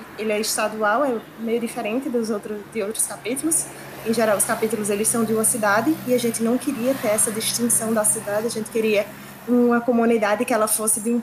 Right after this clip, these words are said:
uma ponta a outra do estado. E aí nosso grupo hoje, ele já tem mais de cem, mais de cem integrantes, que é uma coisa muito boa.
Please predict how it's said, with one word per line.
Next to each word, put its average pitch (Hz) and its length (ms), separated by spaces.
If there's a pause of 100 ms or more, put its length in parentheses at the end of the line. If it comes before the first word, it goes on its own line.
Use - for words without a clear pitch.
(100)
uma 226 160
ponta 240 280
a 277 60
outra 233 240
do 220 80
estado. 233 480 (280)
E 262 40
aí 240 140
nosso 233 240
grupo 233 300
hoje, 214 240
ele 208 120
já 208 140
tem 214 120
mais 202 180
de 233 80
cem, 247 220 (240)
mais 220 180
de 262 80
cem 233 200
integrantes, 220 580 (220)
que - 60
é 214 40
uma 214 100
coisa 214 180
muito 208 260
boa. 214 240